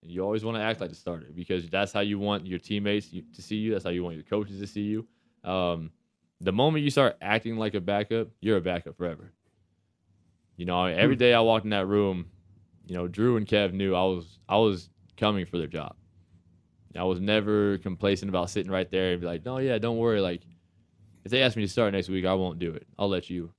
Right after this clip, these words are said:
Speaker 1: continue." Like, you know what I mean? Like, I'm,
Speaker 2: Yeah.
Speaker 1: I'm there to, I'm there to take your job, but,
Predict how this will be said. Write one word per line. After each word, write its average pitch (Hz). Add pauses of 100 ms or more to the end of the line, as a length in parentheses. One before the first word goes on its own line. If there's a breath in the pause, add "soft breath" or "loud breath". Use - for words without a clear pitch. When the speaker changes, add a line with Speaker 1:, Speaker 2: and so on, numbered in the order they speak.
(140)
Speaker 1:
continue." 92
Like, 85
you 117
know 127
what 113
I 110
mean? 117
Like, 95
I'm, 113
Speaker 2:
Yeah. 92
Speaker 1:
I'm 117
there 120
to, 101
I'm 98
there 139
to 127
take 117
your 101
job, 107
but, 90